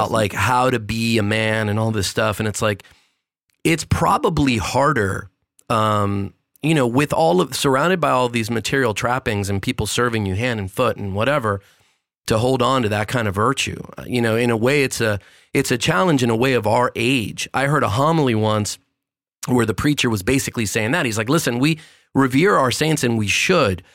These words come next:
Speaker 2: but the reality of it is, is that in most cases, it's kinda harder for us." If you're living in a monastic cell in the sixth century somewhere in Syria,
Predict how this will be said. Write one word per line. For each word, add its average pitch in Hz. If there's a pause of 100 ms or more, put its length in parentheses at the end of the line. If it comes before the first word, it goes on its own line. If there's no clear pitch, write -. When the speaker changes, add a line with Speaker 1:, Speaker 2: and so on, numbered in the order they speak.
(200)
Speaker 2:
but 123
the 135
reality 147
of 127
it 127
is, 143
is 107
that 110
in 110
most 135
cases, 113
it's 127
kinda 214
harder 127
for 110
us." -
If 104
you're 160 (380)
living 151
in 135
a -
monastic 120
cell 143
in 135
the 110
sixth -
century 139
somewhere 127
in 110
Syria, 135